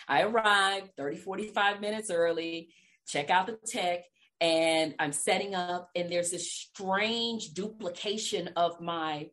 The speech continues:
slides on the projection screen. So I'm like, "Where, where, where's the tech person? I'm,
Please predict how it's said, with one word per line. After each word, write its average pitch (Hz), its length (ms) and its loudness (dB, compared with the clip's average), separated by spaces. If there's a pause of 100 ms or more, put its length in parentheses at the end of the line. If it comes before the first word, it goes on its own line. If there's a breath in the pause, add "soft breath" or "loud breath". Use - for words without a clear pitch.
(120)
slides 254 1040 0 (220)
on 208 300 -4
the 226 340 -2
projection 190 920 -2
screen. 147 640 -4 (240 soft breath)
So - 160 -2
I'm 208 60 2
like, 175 180 0
"Where, 214 140 -2
where, 214 180 -2
where's 196 200 -2
the - 180 -8
tech - 260 -4
person? 139 300 -8
I'm, 127 100 -14